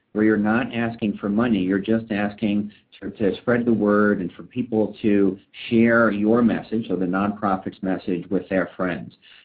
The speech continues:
And, uh, we're doing one now for a nonprofit here on Long Island called E A C, and, uh, this actually includes another element that you brought up before, which is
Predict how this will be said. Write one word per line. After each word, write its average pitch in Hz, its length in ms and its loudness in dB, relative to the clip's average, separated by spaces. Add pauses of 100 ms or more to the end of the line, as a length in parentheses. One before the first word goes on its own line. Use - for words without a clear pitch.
And, 98 260 2
uh, 101 120 2
we're 117 100 4
doing 147 300 2
one 127 220 2
now 113 420 2
for 107 360 2
a 98 40 -2
nonprofit 107 680 -2
here 101 220 -2
on 95 80 -2
Long 92 200 -2
Island 104 360 0
called 98 280 -8
E 98 240 2
A - 200 -6
C, 104 340 2 (380)
and, 98 540 0
uh, 95 120 0
this 135 240 0
actually 117 360 -2
includes 104 460 2
another 113 440 0
element 95 420 -2
that - 140 -10
you 117 100 4
brought 107 300 0
up 92 180 0
before, 98 640 0 (220)
which 113 300 0
is 104 320 2